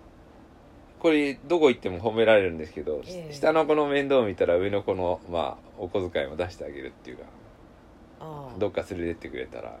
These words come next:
Speaker 2: ええ。
Speaker 1: あの、例えば映画連れてったら、あの、もちろんさ、下の子の映画代は出してあげるし、
Speaker 2: ええ。
Speaker 1: お兄ちゃんも映画代出してあげるっていう
Speaker 2: はい。
Speaker 1: 仕組みでやったら、「あ、それいいね」ってどの人もこう
Speaker 2: うん。
Speaker 1: 言ってくれて、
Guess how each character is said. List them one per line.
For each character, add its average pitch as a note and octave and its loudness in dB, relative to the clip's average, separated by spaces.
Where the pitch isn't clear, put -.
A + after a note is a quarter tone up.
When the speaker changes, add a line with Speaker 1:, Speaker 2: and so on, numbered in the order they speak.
Speaker 2:
え D3 -14
え。 - -14
Speaker 1:
あ D2+ -10
の、 - -14
例 F#2+ 0
え - 2
ば F2 2
映 F2+ 4
画 F#2 4
連 F2+ -6
れ F2 -16
て B2+ -2
っ - -8
た - -4
ら、 A3+ -2
あ D#2 -10
の、 - -12
も F#2 -6
ち G#2 -8
ろ F2+ -2
ん D#2 -8
さ、 - -20
下 - -4
の E2+ -6
子 D#2+ -8
の D#2 -6
映 D#2 -4
画 D2 -6
代 D2 -4
は D2+ -6
出 D#2+ -8
し - -20
て C#2 -14
あ C#2+ -12
げ D2+ -16
る D2 -16
し、 - -12
Speaker 2:
え - -16
え。 - -10
Speaker 1:
お - -10
兄 F#2+ -8
ち C3+ -6
ゃ D3+ -4
ん F3 -10
も - -12
映 C#2+ -10
画 C#2 -8
代 - -16
出 - -20
し - -20
て - -12
あ C#2 -8
げ C#2+ -10
る F#2+ -6
っ G2+ -8
て - -18
い C2 -12
う C#2+ -16
Speaker 2:
は D3 -14
い。 - -18
Speaker 1:
仕 D3 -12
組 F2 -8
み E2 -8
で D#2 -8
や D#2+ -6
っ D#2+ -12
た D2+ -8
ら、 C#2 -8
「あ、 - -10
そ C3 -6
れ D3 -2
い D3+ -2
い C#3 -4
ね」 G2+ -2
っ - -10
て D2+ -10
ど B2 0
の G#2+ -2
人 D#2 -10
も C2+ -10
こ - -10
う - -18
Speaker 2:
う F3 -16
ん。 C#3+ -18
Speaker 1:
言 E2+ -12
っ - -16
て - -12
く D2+ -12
れ D2 -8
て、 A#1+ -12